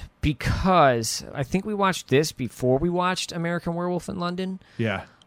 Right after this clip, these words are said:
Speaker 1: Um, and
Speaker 2: This Howling was the
Speaker 1: it
Speaker 2: one
Speaker 1: just
Speaker 2: that, like, had, like, the seventeen and a half minute transformation scene, right?
Speaker 1: Yes.
Speaker 2: <laughs>
Speaker 1: Um, yeah, and she just kinda stood there and could have ran away this entire
Speaker 2: Yeah.
Speaker 1: time.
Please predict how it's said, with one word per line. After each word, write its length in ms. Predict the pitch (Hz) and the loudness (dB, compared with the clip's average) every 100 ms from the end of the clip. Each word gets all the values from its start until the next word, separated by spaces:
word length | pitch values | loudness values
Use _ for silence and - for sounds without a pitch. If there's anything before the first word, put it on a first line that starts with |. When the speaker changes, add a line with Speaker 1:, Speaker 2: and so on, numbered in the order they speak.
| - | -6
Speaker 1:
Um, 480 | 143 123 120 123 127 _ _ _ - | -2 -2 -2 -6 -12 _ _ _ -14
and 540 | 160 151 147 143 139 | -8 -6 -6 -8 -4
Speaker 2:
This 220 | 143 175 165 - | 0 0 0 2
Howling 400 | 165 180 190 160 | 6 8 8 8
was 80 | 143 | 6
the 60 | |
Speaker 1:
it 40 | 135 | 8
Speaker 2:
one 160 | 139 | 6
Speaker 1:
just 200 | 135 123 | 6 4
Speaker 2:
that, 40 | 117 | 4
like, 180 | 113 - | 0 2
had, 300 | 123 123 113 | 2 2 2
like, 240 | 110 - | -2 0
the 200 | 110 98 | -2 -2
seventeen 600 | - 123 117 113 123 117 | -2 0 0 -2 -2 -2
and 100 | 110 | -2
a 60 | 101 | -2
half 280 | 107 104 | -4 -4
minute 340 | 110 104 104 92 | -2 -2 -2 -4
transformation 720 | - 101 - 95 95 - 90 | -6 -6 -4 -4 -4 -6 -8
scene, 300 | - 90 85 | -8 -8 -6
right? 240 | 87 98 - _ _ _ _ _ | -6 -8 -10 _ _ _ _ _
Speaker 1:
Yes. 760 | 151 131 147 135 85 - - 131 - | -12 -4 2 2 0 -4 -2 -4 -4
Speaker 2:
<laughs> 140 | - 131 | -2 0
Speaker 1:
Um, 500 | 143 139 135 131 120 123 _ _ _ _ _ _ _ _ _ _ | 2 2 2 -2 -6 -8 _ _ _ _ _ _ _ _ _ _
yeah, 200 | 151 156 | 4 4
and 120 | 123 120 | 4 0
she 120 | 151 | -2
just 140 | 143 | -2
kinda 180 | - 139 | -2 -2
stood 260 | - 180 120 | -2 -4 -4
there 180 | 113 104 | -4 -4
and 120 | 101 | -6
could 180 | 127 113 | -6 -4
have 100 | 113 | -2
ran 140 | 117 | 0
away 180 | 110 107 | 0 -2
this 160 | 90 | -4
entire 180 | 123 123 | 0 4
Speaker 2:
Yeah. 220 | 123 117 | 4 4
Speaker 1:
time. 120 | 101 | 2